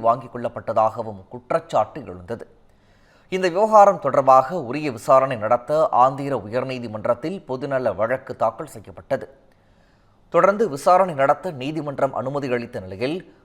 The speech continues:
காவல்துறை தரப்பிலும் தேவஸ்தான நிர்வாகம் தரப்பிலும் விசாரணைக்கு முறையான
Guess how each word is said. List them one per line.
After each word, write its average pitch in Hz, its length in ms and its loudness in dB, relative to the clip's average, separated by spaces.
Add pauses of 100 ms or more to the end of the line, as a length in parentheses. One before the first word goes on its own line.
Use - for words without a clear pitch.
(120)
காவல்துறை 175 680 6
தரப்பிலும் 123 420 -2 (300)
தேவஸ்தான 135 640 2
நிர்வாகம் 113 480 4
தரப்பிலும் 104 420 -8 (320)
விசாரணைக்கு 170 720 4
முறையான 127 480 4